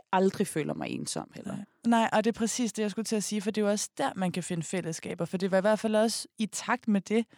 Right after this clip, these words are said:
Speaker 2: altså med den her udvikling, og med, øh, min hyldest til sårbarheden, eller det med, at jeg åbnede op for den, det kammer inde i mig,
Speaker 1: Mm.
Speaker 2: gjorde jo også, at jeg fandt ud af, at fællesskaber,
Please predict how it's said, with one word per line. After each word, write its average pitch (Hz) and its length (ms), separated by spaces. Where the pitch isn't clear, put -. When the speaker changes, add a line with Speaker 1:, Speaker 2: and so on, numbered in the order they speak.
Speaker 2:
altså 208 180
med 220 160
den 214 160
her 208 200
udvikling, 190 640
og 196 140
med, 202 180
øh, 165 340
min 175 200
hyldest 190 300
til 190 100
sårbarheden, 190 580
eller 165 140
det 175 140
med, 190 80
at 180 80
jeg 165 140
åbnede 208 400
op 208 180
for - 140
den, 196 300
det 208 140
kammer 175 360
inde 196 180
i 208 40
mig, 156 320
Speaker 1:
Mm. 165 280
Speaker 2:
gjorde 220 360
jo 254 220
også, 190 340
at 202 120
jeg 175 120
fandt 185 320
ud 240 140
af, 190 100
at 165 220
fællesskaber, 160 800